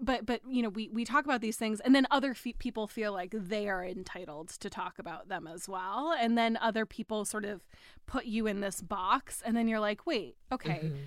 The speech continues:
Speaker 1: how can I, I wanna be the person that embraces who I am, but I don't want that, I then don't want to be, like, putting myself into this box."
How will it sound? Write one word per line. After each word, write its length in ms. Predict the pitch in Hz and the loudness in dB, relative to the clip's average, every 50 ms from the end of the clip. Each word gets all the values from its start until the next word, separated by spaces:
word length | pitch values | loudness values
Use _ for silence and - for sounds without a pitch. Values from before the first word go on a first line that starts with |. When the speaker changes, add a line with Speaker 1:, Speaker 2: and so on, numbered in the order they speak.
| - - | -12 0
Speaker 1:
how 220 | - 254 254 285 | 6 6 6 6
can 100 | - 285 | 6 4
I, 220 | 311 302 294 277 - | 2 2 2 2 2
I 80 | 220 226 | 2 2
wanna 240 | 226 247 262 269 | 4 4 2 2
be 140 | 226 247 247 | 0 -2 -2
the 40 | 214 | -4
person 340 | - 233 214 208 - - 202 | -4 -4 -4 -4 -4 -4 -4
that 120 | 202 196 202 | -4 -4 -6
embraces 540 | 208 185 208 208 208 214 - - 202 190 | -6 -6 -6 -4 -4 -6 -6 -6 -8 -8
who 160 | - 220 196 208 | -8 -8 -8 -6
I 260 | 208 180 170 180 - - | -6 -6 -8 -10 -12 -10
am, 380 | 214 220 220 214 214 208 202 185 | -6 -4 0 0 0 0 -2 -4
but 160 | - 185 190 | -6 -6 -6
I 80 | 190 185 - | -6 -6 -4
don't 280 | - 196 190 190 - - | -6 -6 -6 -6 -8 -8
want 260 | 202 196 196 190 - - 220 | -6 -6 -6 -6 -8 -12 -12
that, 240 | - 196 175 160 - _ _ _ - | -10 -8 -8 -10 -12 _ _ _ -12
I 120 | 196 208 | -10 -8
then 240 | 196 214 202 196 185 | -6 -6 -6 -8 -6
don't 180 | 180 190 180 185 | -6 -8 -8 -8
want 200 | 190 185 170 - | -10 -10 -10 -12
to 80 | - 202 | -14 -12
be, 140 | - 190 185 | -10 -8 -8
like, 240 | 180 170 175 180 - _ _ _ _ | -8 -8 -12 -12 -16 _ _ _ _
putting 280 | - - 202 196 208 202 | -14 -12 -8 -6 -4 -4
myself 400 | 190 170 175 - 175 175 170 - | -4 -4 -6 -8 -10 -10 -10 -10
into 220 | 175 170 - 175 | -12 -12 -12 -12
this 180 | 170 165 170 - | -14 -12 -14 -16
box." 640 | - - - - - - - _ - - - - | -14 -14 -14 -14 -14 -16 -18 _ -12 -10 -10 -10